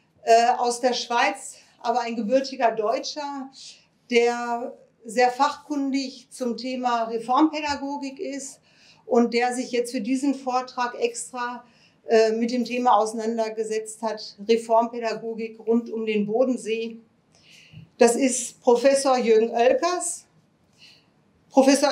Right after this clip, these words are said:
Oelkers war bis zweitausendzwölf ordentlicher Professor für allgemeine Pädagogik an der Uni Zürich.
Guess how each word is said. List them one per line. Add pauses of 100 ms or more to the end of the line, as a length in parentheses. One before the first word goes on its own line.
Oelkers
war
bis
zweitausendzwölf
ordentlicher
Professor (100)
für
allgemeine
Pädagogik
an
der
Uni
Zürich.